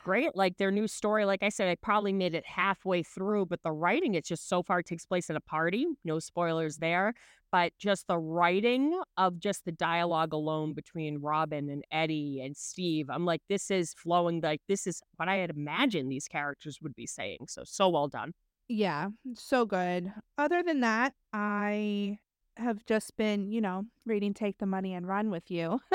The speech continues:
Speaker 1: Mm-hmm. We've been having a ball reading that. It's
Speaker 2: <gasps>
Speaker 1: just,
Speaker 2: Yes.
Speaker 1: oh, it's so much fun. I was telling Brandy about it. I was like, "I really look forward to doing those mini episodes," 'cause that's one story that I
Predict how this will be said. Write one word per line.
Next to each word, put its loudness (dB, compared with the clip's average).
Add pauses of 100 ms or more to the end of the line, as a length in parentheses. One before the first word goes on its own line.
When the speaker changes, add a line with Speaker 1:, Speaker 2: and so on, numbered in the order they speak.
(140)
Speaker 1:
Mm-hmm. 2 (340)
We've -2
been 0
having 2
a 0
ball 2
reading -2
that. -4
It's 2
Speaker 2:
<gasps> -
Speaker 1:
just, 0
Speaker 2:
Yes. 2 (880)
Speaker 1:
oh, 2
it's -4
so -2
much -2
fun. 2
I 0
was -4
telling 0
Brandy 0
about 0
it. 0
I 0
was -2
like, -4
"I -4
really 2
look -2
forward -4
to -10
doing 0
those -2
mini 0
episodes," -4
'cause -2
that's -2
one 0
story 0
that 0
I 0